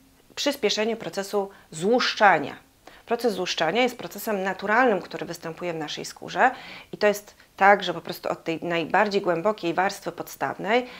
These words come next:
e, dzieje się ta produkcja komórek, młodych komórek, które przechodzą wyżej, wyżej, wyżej, wyżej, aż do tej warstwy rogowej naszej naskórka, czyli najbardziej zewnętrznej warstwy, gdzie dochodzi do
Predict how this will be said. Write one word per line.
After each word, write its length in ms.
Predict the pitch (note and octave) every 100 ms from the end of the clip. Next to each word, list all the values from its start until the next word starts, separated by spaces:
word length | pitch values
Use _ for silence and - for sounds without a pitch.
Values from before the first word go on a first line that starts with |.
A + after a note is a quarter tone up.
| - -
e, 220 | E3+ D#3 -
dzieje 300 | F3 G#3+ F#3+
się 200 | - D#3+
ta 100 | D#3
produkcja 640 | - F3 G#3 G#3+ - D#3+ - -
komórek, 480 | F#3 F#3+ E3 -
młodych 300 | F3 F3+ E3
komórek, 440 | - D#3 D3+ A3+ D4 - -
które 260 | - D4 B3
przechodzą 400 | - F#3 E3 D#3+
wyżej, 260 | F3 E3+ D#3
wyżej, 280 | D3+ C#3
wyżej, 280 | C3+ C#3 -
wyżej, 360 | - D#3+ A#3 D#4+ - - -
aż 240 | B3+ C#4
do 120 | G#3+
tej 200 | - D#3
warstwy 540 | D3 G3+ G3 - - D#3 - -
rogowej 640 | F3 E3+ G3 F#3 F#3+ D#3 D#3
naszej 300 | D3 - D#3
naskórka, 580 | C#3 - - - B3 D#4 -
czyli 200 | - F#3
najbardziej 520 | F3 E3+ G3 G3 D#3+ D#3+
zewnętrznej 600 | D#3 D3+ D3+ D3 E3 D#3
warstwy, 500 | - - - D4 E4+ - -
gdzie 180 | G3+ C4+
dochodzi 460 | A#3 - E3 D#3+ D#3+
do 240 | D#3 C#3+